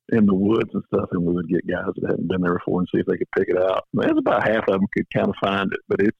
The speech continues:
kind of amazing, even re-, kinda regardless of the season.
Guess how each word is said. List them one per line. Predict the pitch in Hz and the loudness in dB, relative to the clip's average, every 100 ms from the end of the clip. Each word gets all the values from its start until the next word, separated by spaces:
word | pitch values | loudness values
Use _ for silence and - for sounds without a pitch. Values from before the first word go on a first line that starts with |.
| - | -2
kind | 135 165 | 0 2
of | 135 | 4
amazing, | 104 101 98 90 - _ | 4 4 2 -2 -12 _
even | 113 123 120 98 _ - _ _ | 4 6 4 0 _ -20 _ _
re-, | 120 - - | -8 -8 -4
kinda | 156 196 | 0 2
regardless | 135 95 107 107 98 - | 2 2 2 2 0 -2
of | 80 | -6
the | - - | -6 0
season. | 104 95 | 2 2